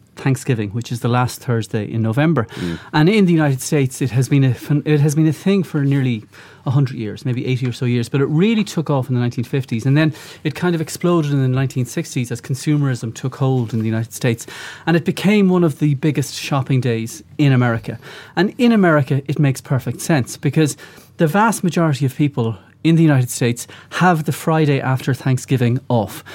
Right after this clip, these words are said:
Speaker 1: So it's like their equivalent of our Saint Stephen's Day.
Speaker 2: Mm.
Speaker 1: So they have that Friday off, then they have the weekend. So that's when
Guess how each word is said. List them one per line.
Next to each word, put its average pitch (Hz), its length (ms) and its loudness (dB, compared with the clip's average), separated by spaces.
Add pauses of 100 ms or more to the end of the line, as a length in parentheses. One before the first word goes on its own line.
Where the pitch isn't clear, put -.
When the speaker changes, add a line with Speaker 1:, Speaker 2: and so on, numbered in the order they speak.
(140)
Speaker 1:
So - 180 2
it's 180 160 0
like 220 340 0
their 196 200 2
equivalent 147 500 0
of 131 120 -4
our 131 100 2
Saint 123 240 -2
Stephen's 120 400 0
Day. 110 220 -2
Speaker 2:
Mm. 101 180 -2 (220)
Speaker 1:
So 160 140 2
they 151 100 2
have 247 260 0
that 214 140 2
Friday 151 360 2
off, 135 240 2 (300)
then 190 160 4
they 208 80 4
have 165 160 4
the 151 100 0
weekend. 131 520 2
So - 180 0
that's - 420 -2
when 170 320 2